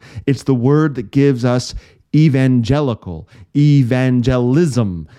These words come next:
evangelize. Those who were scattered didn't seek refuge from their persecutors. They didn't hunker down and hide out of the way. They weren't stopping their, their speaking about Jesus. No, they,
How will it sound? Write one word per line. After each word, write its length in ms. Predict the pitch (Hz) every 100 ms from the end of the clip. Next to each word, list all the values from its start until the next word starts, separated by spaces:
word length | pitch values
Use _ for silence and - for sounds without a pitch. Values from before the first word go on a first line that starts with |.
| - -
evangelize. 1800 | 143 147 139 123 135 151 143 127 147 135 131 160 131 98 82 - - - - _ _ _ _ _ _ _ _ _ -
Those 360 | 117 127 113 - _
who 140 | - 117
were 120 | 107
scattered 640 | - - 113 127 156 147
didn't 260 | 123 117 90
seek 240 | - 120 -
refuge 720 | 98 107 117 - 151 175 170
from 220 | - 104
their 120 | 98
persecutors. 960 | - - 156 165 - 156 151 151 151 - - -
They 60 |
didn't 240 | 131 117 - _ -
hunker 480 | 135 147 151 143
down 480 | 123 113 127 143 135
and 140 | 92 78
hide 720 | - 104 127 143 151 156 147 _ _ _
out 200 | 110 131
of 40 | 131
the 80 | 113
way. 640 | 113 131 143 147 151 151 - 135
They 100 | 123
weren't 240 | 135 131 - - _
stopping 760 | - - - 127 131 - 143 139
their, 280 | 113 101 98 -
their 80 |
speaking 480 | 101 - 143 143 135
about 240 | 117 104 95
Jesus. 580 | 135 147 135 151 -
No, 280 | 135 170 147
they, 180 | 107 127